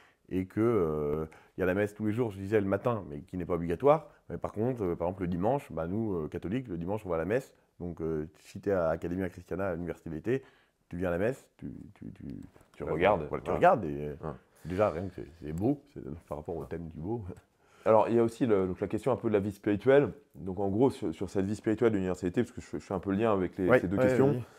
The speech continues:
Speaker 2: Euh, cette vie spirituelle, en gros, elle consiste en quoi ? Il y a donc, euh, voilà, une messe, euh, le,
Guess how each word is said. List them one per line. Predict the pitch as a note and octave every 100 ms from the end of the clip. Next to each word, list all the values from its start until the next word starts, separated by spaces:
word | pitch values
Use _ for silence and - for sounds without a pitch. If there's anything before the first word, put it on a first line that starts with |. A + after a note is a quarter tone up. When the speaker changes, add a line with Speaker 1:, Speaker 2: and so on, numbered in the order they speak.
| - - _ -
Speaker 2:
Euh, | G2 F#2 D#2+
cette | - A2
vie | A2
spirituelle, | - A#2+ A#2 A#2
en | D#2+ F#2+
gros, | F#2 B2+
elle | A2+
consiste | - G2 A2+
en | A2
quoi ? | G2+ A#2 A#2 B2 C3+ -
Il |
y | G2+
a | G2
donc, | F#2+ F2+
euh, | F#2 E2 D#2+ D#2+ D#2+
voilà, | F2+ F2+
une | G2 G2
messe, | G#2+ A2+ -
euh, | G2 E2+ D#2+ D#2+ D2+ D#2 D#2 D#2
le, | D#2 D#2 D2+ D2+ D2+